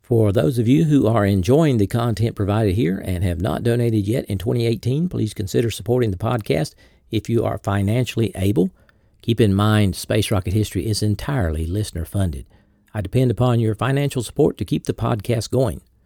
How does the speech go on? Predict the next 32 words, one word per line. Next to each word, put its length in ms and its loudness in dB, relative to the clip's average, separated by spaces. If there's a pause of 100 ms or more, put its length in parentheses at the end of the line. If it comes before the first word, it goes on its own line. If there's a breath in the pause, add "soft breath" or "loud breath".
(520)
To 100 2
support 400 2
the 80 -6
podcast, 680 -2
go 180 -2
to 180 -2
the 100 0
homepage, 640 -2 (500)
space 340 -2
rocket 280 -4
history 280 -4
dot 220 -4
com. 300 -4
Click 200 -2
on 140 0
the 140 -2
orange 440 -2
donate 400 -2
button 240 0 (380 soft breath)
to 100 -6
make 240 2
a 120 0
one-time 500 0
donation 500 0
or 240 -2
the 160 0
Patreon 560 -2
link 280 -2
to 120 -2
make 300 -2
small 320 -2
monthly 440 -2